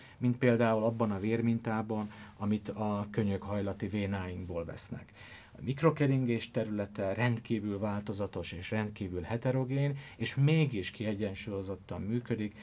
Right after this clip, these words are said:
és mégis elegendő ahhoz, hogy megfelelő tápanyag és oxigén jusson a szövetekhez, és onnan meg eliminálódjanak anyagok. Ezért is fantasztikus ez a rendszer élőben.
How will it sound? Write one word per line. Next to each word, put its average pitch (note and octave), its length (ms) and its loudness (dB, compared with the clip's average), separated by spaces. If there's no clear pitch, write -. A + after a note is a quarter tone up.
és - 180 -8
mégis C3+ 400 4
elegendő F#2+ 580 -2
ahhoz, A2+ 400 0
hogy F2 100 -6
megfelelő G#2+ 520 2
tápanyag G#2 560 -2
és F#2+ 160 -4
oxigén F#2+ 440 -4
jusson G2 460 -4
a - 60 -8
szövetekhez, G2 720 -2
és F#2+ 160 -4
onnan G2 260 0
meg F#2+ 180 -4
eliminálódjanak G2 1040 -2
anyagok. F#2 420 -6
Ezért A2+ 400 0
is G#2 120 -4
fantasztikus G#2 720 -4
ez G2+ 120 -4
a G2+ 80 -2
rendszer G2+ 420 -2
élőben. G2+ 580 -4